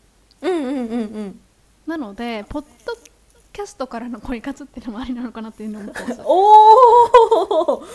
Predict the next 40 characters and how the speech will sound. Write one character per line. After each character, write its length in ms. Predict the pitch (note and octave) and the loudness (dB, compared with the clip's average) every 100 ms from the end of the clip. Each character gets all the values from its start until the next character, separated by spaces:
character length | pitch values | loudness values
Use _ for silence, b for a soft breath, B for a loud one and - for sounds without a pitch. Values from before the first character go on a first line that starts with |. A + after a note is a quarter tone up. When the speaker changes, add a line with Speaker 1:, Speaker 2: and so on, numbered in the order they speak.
| B B B _ b b _ | B B B _ b b _
Speaker 1:
な-、 240 | E4 - - _ _ _ | -10 -10 -12 _ _ _
な 140 | C4+ E4 | -8 -6
る 120 | F#4 | -6
ほ 80 | F#4 | -4
ど。 60 | C#4 | -4
え、 60 | |
Speaker 2:
う 20 | |
ん。 20 | A#3+ | -4
Speaker 1:
そ 80 | |
の 60 | D#4 | -6
ポ 140 | G#3+ | -8
ッ 60 | D4+ _ | -10 _
ド 100 | - A4 | -8 -6
キ 100 | A4+ | -8
ャ 80 | |
ス 120 | A4 - | -10 -12
タ 160 | G#4+ G4+ | -12 -8
ー 40 | |
同 140 | G4 | -8
士 120 | D#4+ - | -8 -12
っ 20 | |
て 180 | - G#3 | -16 -16
こ 120 | F3+ | -14
と？ 260 | - - - _ _ _ _ _ _ _ B | -12 -12 -14 _ _ _ _ _ _ _ B
Speaker 2:
い 60 | D4 | -14
や、 160 | D#4+ - | -14 -12
え 100 | C#4+ | -14
っ 20 | |
と、 580 | D4 C#4+ C#4 C#4 C4+ C4 - _ | -12 -14 -12 -12 -12 -16 -20 _
う 140 | D4+ | -10
ん、 240 | A3 G3+ A#3+ | -10 -14 -16
全 140 | D#4+ | -12
然 120 | D#4+ | -12
リ 80 | C4 | -12
ス 140 | - | -10
ナ 160 | D4+ D#4 | -8 -8
ー 40 | |
さ 140 | D4+ D#4 | -8 -8
ん 100 | D4+ | -10
と 340 | - D4+ C#4+ | -10 -14 -14